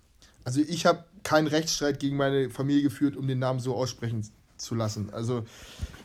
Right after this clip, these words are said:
weiß ich nicht, mir wurde so weitergegeben. Vielleicht haben meine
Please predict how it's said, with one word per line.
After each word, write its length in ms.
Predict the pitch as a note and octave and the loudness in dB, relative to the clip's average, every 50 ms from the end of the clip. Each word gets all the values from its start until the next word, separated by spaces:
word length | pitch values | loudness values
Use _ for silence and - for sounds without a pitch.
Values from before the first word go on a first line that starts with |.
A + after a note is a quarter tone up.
| - - - - - | -20 -20 -12 0 4
weiß 200 | C3+ D#3 E3 E3 | 6 6 6 6
ich 120 | G#3+ G3 | 4 4
nicht, 500 | F#3+ F#3 G3 G3+ G3+ - - - - - | 6 6 6 6 4 2 -2 -14 -10 -4
mir 240 | - D3 E3 F3 E3+ | 2 6 6 8 8
wurde 120 | E3+ E3 | 6 4
so 140 | E3 - C#3+ | 2 2 4
weitergegeben. 720 | C#3+ C#3+ D3 C#3+ C#3 C3 B2+ A#2+ B2 B2 B2 A#2 A#2 A2 - _ _ _ - - | 4 4 4 4 2 0 0 0 0 0 0 0 -2 -4 -6 _ _ _ -20 -6
Vielleicht 380 | - - C#3+ C#3+ C3+ C#3 - | 0 2 2 2 2 0 -2
haben 140 | - C3+ C3+ | -4 -2 -2
meine 260 | C3+ C3 C3 C3+ C3 | 0 0 -2 -2 -4